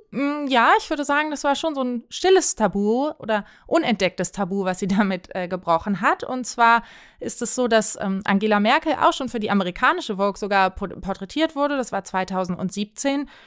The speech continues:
Der Tenor des Stücks war damals, „Ist das die mächtigste Frau der Welt?“ Und, äh, ja, die mächtigste Frau der Welt stand eben nicht wie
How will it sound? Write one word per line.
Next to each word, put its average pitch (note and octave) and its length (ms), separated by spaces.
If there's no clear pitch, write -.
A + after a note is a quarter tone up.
Der F#3+ 140
Tenor E4 320
des A3 180
Stücks - 280
war G#3 100
damals, G3+ 380
„Ist - 180
das G#3+ 140
die G#3+ 100
mächtigste G3+ 540
Frau E3+ 260
der E3+ 180
Welt?“ G#3+ 460
Und, A#3+ 440
äh, A#3 180
ja, C#4 160
die G#3 100
mächtigste F#3+ 460
Frau A3 180
der A3 160
Welt G#3+ 300
stand A#3 360
eben A#3+ 500
nicht A#3+ 560
wie G#3 420